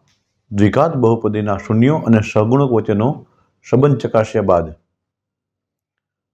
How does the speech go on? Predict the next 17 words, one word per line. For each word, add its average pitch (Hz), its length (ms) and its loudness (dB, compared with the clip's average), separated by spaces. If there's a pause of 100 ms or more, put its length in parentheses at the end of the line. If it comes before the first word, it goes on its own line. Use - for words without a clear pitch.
(120)
આજે 131 220 -2
આપણે 104 320 -2 (840)
શૂન્યોના 127 360 4
સરવાળા 139 500 2 (180)
અને 113 140 -2 (100)
ગુણાકાર 127 440 0
પરથી 110 340 -8 (440)
એક 123 140 2 (140)
દ્વિઘાત 135 340 2
બહુપદી 117 360 0
મેળવવા 104 300 0
માટેનું 104 360 -2 (560)
ઉદાહરણ 101 380 2
લઈએ. 82 260 -4 (1120)
આજનો 131 240 2
પ્રશ્ન 120 300 -2
છે, 113 160 -2